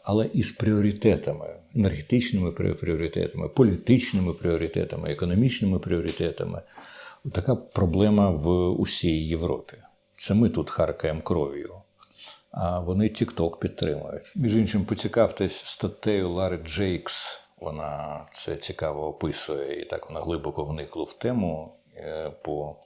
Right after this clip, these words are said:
якраз потребах боєприпасів, і цікаво це описує. Власне, оці от дані, які я на-, на-, які я називав, я взяв значною мірою із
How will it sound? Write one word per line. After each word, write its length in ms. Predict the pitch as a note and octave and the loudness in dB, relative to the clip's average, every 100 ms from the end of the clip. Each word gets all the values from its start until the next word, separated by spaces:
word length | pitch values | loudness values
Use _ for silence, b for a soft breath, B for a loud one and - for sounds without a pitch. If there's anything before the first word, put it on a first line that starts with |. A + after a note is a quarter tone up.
| B B B B B B B B B - | B B B B B B B B B -8
якраз 420 | F2+ D2+ E2+ D2+ | -6 -4 -4 -4
потребах 540 | - - F2 D2+ D2+ | -6 -4 -2 -2 -4
боєприпасів, 840 | D#2 E2 D#2 E2 - B2 - D#2 D#2+ | -4 -6 -4 -6 -4 -4 -4 -4 -4
і 220 | D#2+ D#2 | -4 -6
цікаво 480 | - - F2 D#2+ D#2 | -6 -4 -4 -4 -4
це 260 | - D#2+ | -4 -4
описує. 640 | D#2 D#2+ - - - - D2+ | -4 -4 -4 -4 -6 -8 -6
Власне, 380 | D#2 D2+ - | -6 -6 -6
оці 240 | D2+ D2 D2+ | -6 -4 -4
от 140 | D2+ | -4
дані, 280 | F2+ A#2 F2 | -2 0 0
які 200 | D2 E2 | -2 -4
я 120 | D#2+ | -4
на-, 140 | D2+ D2+ | -4 -6
на-, 360 | D#2 D#2 D#2+ - | -6 -6 -6 -4
які 240 | D#2+ D#2+ | -4 -4
я 120 | D#2 | -4
називав, 560 | D#2+ D2+ F#2 B2+ B2+ D#2 | -4 -4 -2 0 0 -2
я 260 | E2 F2 | -4 -4
взяв 440 | D2 D2 D#2 F2 D#2 | -6 -6 -2 -2 -2
значною 580 | D#2+ D2+ - F#2 E2+ D#2 | -4 -4 -2 -2 0 0
мірою 420 | E2+ E2+ D#2+ D2 | -2 0 -2 -4
із 500 | - F2+ D#2+ D2 | -4 -4 -4 -4